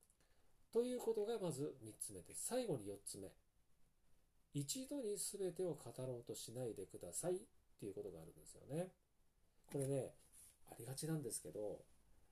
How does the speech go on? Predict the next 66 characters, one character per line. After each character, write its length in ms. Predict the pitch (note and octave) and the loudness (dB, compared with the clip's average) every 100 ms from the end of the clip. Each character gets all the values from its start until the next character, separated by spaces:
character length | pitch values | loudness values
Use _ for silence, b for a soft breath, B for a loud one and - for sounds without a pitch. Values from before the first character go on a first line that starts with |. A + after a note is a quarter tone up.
| - | -12
や 100 | F2 | -12
っ 40 | - - | -10 -4
ぱ 80 | |
り 100 | D#3 A2+ | -2 -2
売 80 | G#2+ | -2
り 80 | |
た 180 | C3 G3+ | 0 4
い 80 | G3+ | 4
の 100 | G#2+ | 2
で、 380 | G2 B2 G#2+ - - - - - - - - - | 4 4 4 0 -10 -20 -20 -20 -20 -20 -20 -8
一 220 | C3 G#3+ | 0 4
度 100 | B3 | 6
に 180 | G3+ F3 | 6 4
た 140 | D3 C3 | 0 -2
く 60 | |
さ 120 | - | 0
ん 60 | B3 | 0
の 60 | A3 | -2
こ 120 | E3 | 2
と 60 | D3+ | 6
を 220 | A#2+ F#2+ | 6 4
詰 240 | - D3+ E3 | 0 2 2
め 60 | |
込 100 | E3 | 2
み 120 | E3 E3 | 2 2
た 100 | E3+ | 2
い 80 | D#3+ | 0
ん 80 | |
で 100 | G#2+ | 0
す 120 | G2 - | -2 -2
け 100 | G2+ | -2
ど、 200 | F2+ - | -4 -6
そ 140 | - | -2
れ 160 | F#3+ C#3+ - | 0 0 -2
逆 140 | A2 - - | -8 -8 -4
効 200 | F3+ F3 | -2 0
果 120 | B2 | -2
な 80 | F2+ | -4
ん 100 | D#2 | -8
で 100 | D#2 | -10
す。 140 | - - b b b | -12 -12 b b b
じ 80 | - | 0
ゃ 40 | B2 | 0
あ 20 | - | 4
ど 120 | A3 | 4
う 40 | |
い 80 | B3 | 4
う 60 | G#3 | 2
ふ 100 | E3 | 2
う 40 | |
に 260 | C3 C3 C3+ - - - | 4 2 0 -2 -10 -4
伝 140 | B2 | 0
え 40 | A#2+ | 2
れ 80 | A#2+ | 2
ば 160 | G#2 | 0
い 60 | G2 | -2
い 40 | |
か 120 | - | -4
っ 40 | F2 - | -10 -8
て 40 | |
い 120 | E2 D#2+ | -10 -10
う 40 | - | 0
と、 200 | F3+ F#3 - - | 0 0 -4 -4
ま 120 | D#3+ | -2
ず 120 | D3+ D#2+ | -2 -2
三 140 | A2+ | -4